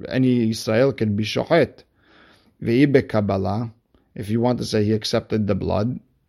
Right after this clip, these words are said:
v'holacha, tiltul be'alma, it's not, uh, you know, it's maybe muktzeh, right? Uh,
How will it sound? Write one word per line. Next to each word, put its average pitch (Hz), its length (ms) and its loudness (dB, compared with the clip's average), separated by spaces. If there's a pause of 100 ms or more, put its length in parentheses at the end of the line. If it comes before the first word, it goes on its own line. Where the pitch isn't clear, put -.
(180)
v'holacha, 107 800 0 (640)
tiltul 135 400 4
be'alma, 135 560 4
it's 107 160 -12
not, 120 340 -2
uh, 110 380 4
you 117 340 -6
know, 104 80 -6
it's - 220 -8
maybe 120 220 2
muktzeh, 123 720 4 (100)
right? 113 360 -2
Uh, 98 680 -4